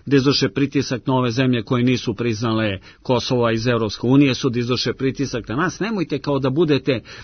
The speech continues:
tu na sastanku kad se bude odlučivalo o aplikaciji, da bi uspeli nekako da progoraju sve to na silu. I šta, sad evo, recimo,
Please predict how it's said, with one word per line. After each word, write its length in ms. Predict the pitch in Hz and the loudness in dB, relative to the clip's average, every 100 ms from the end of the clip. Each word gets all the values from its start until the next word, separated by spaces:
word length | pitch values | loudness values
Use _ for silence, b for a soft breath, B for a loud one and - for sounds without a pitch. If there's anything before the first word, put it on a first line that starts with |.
| B | B
tu 180 | 175 156 | 4 6
na 160 | 131 110 | 4 2
sastanku 500 | 160 175 170 143 139 | 0 0 0 -2 0
kad 160 | 139 | -2
se 180 | 127 135 | 2 2
bude 260 | 127 143 127 | 4 4 4
odlučivalo 680 | 120 123 104 143 123 117 110 | 2 -2 2 2 2 0 0
o 120 | 104 | -2
aplikaciji, 680 | 98 107 147 170 - 185 - B B | -4 -6 -2 -2 2 2 2 B B
da 120 | 143 143 | 0 4
bi 120 | 139 | 6
uspeli 480 | 170 165 170 151 143 | 6 4 2 4 4
nekako 640 | 147 147 131 143 127 92 | 2 -2 0 2 2 0
da 160 | 139 131 | -2 -2
progoraju 600 | 135 139 123 120 113 107 | 0 0 2 0 0 -2
sve 240 | - 117 | -2 -4
to 180 | 98 95 - B | -4 -8 -10 B
na 140 | 147 147 | 0 0
silu. 440 | - 190 120 92 | 4 4 4 0
I 240 | 127 160 170 | -2 0 0
šta, 280 | - 135 98 | 0 -4 -2
sad 220 | 147 135 | -4 0
evo, 420 | 135 120 101 117 | 0 0 -2 -4
recimo, 420 | 113 107 131 117 | -6 -6 -6 -6